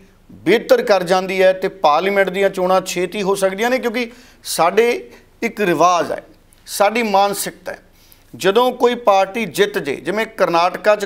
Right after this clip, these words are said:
ਕਾਂਗਰਸ ਜਿੱਤ ਗਈ ਤੇ ਕਾਂਗਰਸ ਤਕੜੀ ਲੱਗਣ ਲੱਗ ਗਈ। ਹੁਣ ਜੇ ਅਗਲੇ ਕਿਸੇ ਵਿਧਾਨ ਸਭਾ ਸੂਬੇ 'ਚ ਕਾਂਗਰਸ ਹਾਰ ਗਈ ਤੇ ਕਾਂਗਰਸ ਕਮਜ਼ੋਰ ਲੱਗਣ ਲੱਗ ਜਾਣੀ ਤੇ ਜਿਹੜੀ ਪਾਰਟੀ ਜਿੱਤੀ ਉਹ ਤਕੜੀ ਲੱਗਣ ਲੱਗ ਜਾਣੀ।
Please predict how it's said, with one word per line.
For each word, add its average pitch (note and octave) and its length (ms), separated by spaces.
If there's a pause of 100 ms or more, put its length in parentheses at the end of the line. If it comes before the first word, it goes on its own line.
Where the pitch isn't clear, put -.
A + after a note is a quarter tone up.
ਕਾਂਗਰਸ G3 420
ਜਿੱਤ F#3+ 260
ਗਈ D#3 200 (540)
ਤੇ C4 100
ਕਾਂਗਰਸ A#3 480 (100)
ਤਕੜੀ A#3 280
ਲੱਗਣ A3 260
ਲੱਗ D#3 140
ਗਈ। - 180 (880)
ਹੁਣ B3 140
ਜੇ B3+ 160 (180)
ਅਗਲੇ F3 280
ਕਿਸੇ A#3 280
ਵਿਧਾਨ G3+ 400
ਸਭਾ A3 280
ਸੂਬੇ G3+ 380
'ਚ A3 120
ਕਾਂਗਰਸ G#3 540
ਹਾਰ G3+ 220
ਗਈ G#3 280 (640)
ਤੇ A3+ 100
ਕਾਂਗਰਸ G3 480
ਕਮਜ਼ੋਰ F3 500
ਲੱਗਣ G#3 280
ਲੱਗ G3+ 120
ਜਾਣੀ G3+ 280
ਤੇ G3+ 120
ਜਿਹੜੀ G#3 280
ਪਾਰਟੀ F#3 380
ਜਿੱਤੀ D#3+ 320
ਉਹ G3 120
ਤਕੜੀ G3 300
ਲੱਗਣ E3 260
ਲੱਗ D3+ 100
ਜਾਣੀ। - 260